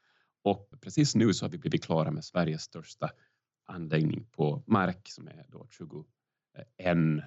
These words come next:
megawatt, lite drygt. Och som jag nämnde så, så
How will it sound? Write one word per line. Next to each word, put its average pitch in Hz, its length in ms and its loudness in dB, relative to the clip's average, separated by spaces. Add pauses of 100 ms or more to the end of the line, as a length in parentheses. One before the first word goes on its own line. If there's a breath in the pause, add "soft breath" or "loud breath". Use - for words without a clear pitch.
megawatt, 73 640 -6
lite - 300 -8
drygt. - 540 -8 (680)
Och - 260 -4 (100)
som 85 220 -4
jag 85 100 -2
nämnde 82 320 0
så, 73 340 -10
så 73 380 -16